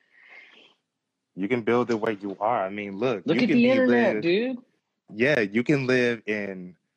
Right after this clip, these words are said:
Speaker 1: Montana or Wyoming and <laughs> still make a name for yourself. And the reason why I bring
Speaker 2: <laughs> Yeah,
Speaker 1: those
Speaker 2: yeah.
Speaker 1: states up is because people tend to ignore those states, like, they don't even exist. I'm like,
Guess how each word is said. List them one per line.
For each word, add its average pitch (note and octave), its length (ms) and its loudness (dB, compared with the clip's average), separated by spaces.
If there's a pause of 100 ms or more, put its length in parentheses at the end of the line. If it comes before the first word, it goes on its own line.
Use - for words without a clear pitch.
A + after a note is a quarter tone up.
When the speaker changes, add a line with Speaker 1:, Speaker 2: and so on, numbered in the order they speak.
Speaker 1:
Montana A#2 760 -4
or G2 240 -8
Wyoming G#2 840 -6 (340)
and G2 180 -10
<laughs> - 60 -16
still - 340 0
make C3 200 -2
a A2 60 -2
name A#2 300 -6
for A#2 100 -6
yourself. G#2+ 480 -6 (240)
And A2 80 -6
the A2+ 60 0
reason C3 320 -2
why - 100 2
I - 40 2
bring C3 200 0
Speaker 2:
<laughs> - 20 -2
Yeah, - 60 -4
Speaker 1:
those B2 120 -4
Speaker 2:
yeah. B2 80 -8
Speaker 1:
states A2+ 280 -2
up A#2 220 -2
is G#2 120 -6
because G#2 640 -4 (400)
people A2 400 -4
tend G#2+ 360 -6
to F#2 380 -4 (120)
ignore A2 460 0
those G2+ 220 -2
states, G#2 360 -2
like, F#2 160 -2
they G2+ 100 0
don't A2 240 -2
even G2 220 -8
exist. G2+ 400 -6
I'm G#2 100 -16
like, F#2 260 -8